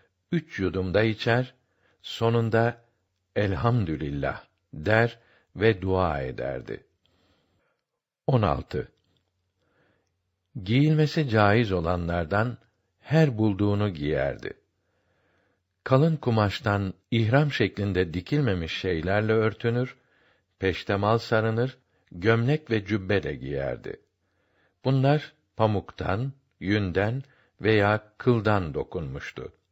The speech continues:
Ekseriya beyaz, bazen yeşil giyerdi. Dikilmiş elbise giydiği de olurdu. Cuma ve bayramlarda ve yabancı elçiler geldikte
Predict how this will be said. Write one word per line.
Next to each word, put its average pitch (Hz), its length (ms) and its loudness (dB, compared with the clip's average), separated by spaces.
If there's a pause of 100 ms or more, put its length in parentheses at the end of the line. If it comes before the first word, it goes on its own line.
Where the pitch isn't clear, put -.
(880)
Ekseriya 113 800 0 (180)
beyaz, 90 680 0 (120)
bazen 113 540 0 (320)
yeşil 107 480 0
giyerdi. 65 640 -10 (880)
Dikilmiş 139 480 -2
elbise 113 400 0
giydiği 98 560 -2
de 73 60 -8
olurdu. 64 600 -10 (840)
Cuma 117 460 0
ve 92 180 0
bayramlarda 85 960 -2 (320)
ve 98 120 0
yabancı 101 560 0
elçiler 98 520 0
geldikte 101 800 0